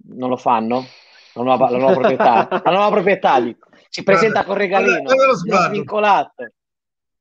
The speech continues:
Speaker 2: Ma chi ci sarebbe di svincolato? Maggio, chi, chi pigli,
Speaker 3: Ma
Speaker 2: dai?
Speaker 3: Maggio,
Speaker 1: No,
Speaker 3: sì.
Speaker 1: Maggio no,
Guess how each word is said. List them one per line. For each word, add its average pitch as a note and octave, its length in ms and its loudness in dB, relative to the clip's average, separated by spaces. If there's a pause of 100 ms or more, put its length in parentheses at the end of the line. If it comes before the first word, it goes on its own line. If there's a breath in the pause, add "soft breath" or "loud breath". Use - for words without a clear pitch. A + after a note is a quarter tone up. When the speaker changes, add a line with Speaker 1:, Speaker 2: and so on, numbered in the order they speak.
(340)
Speaker 2:
Ma F#3 80 -4
chi A#3 220 -4
ci A#3 120 0
sarebbe F#3+ 400 4
di D#3+ 120 -2
svincolato? F3 920 2
Maggio, D#3 520 -2
chi, A3+ 140 -12
chi B3+ 200 -10
pigli, D3 300 -8
Speaker 3:
Ma C#3+ 120 -4
Speaker 2:
dai? D3 300 -4
Speaker 3:
Maggio, F#3 480 -4
Speaker 1:
No, C4+ 160 2
Speaker 3:
sì. G#3+ 60 0
Speaker 1:
Maggio A#3 320 2
no, A3+ 420 -2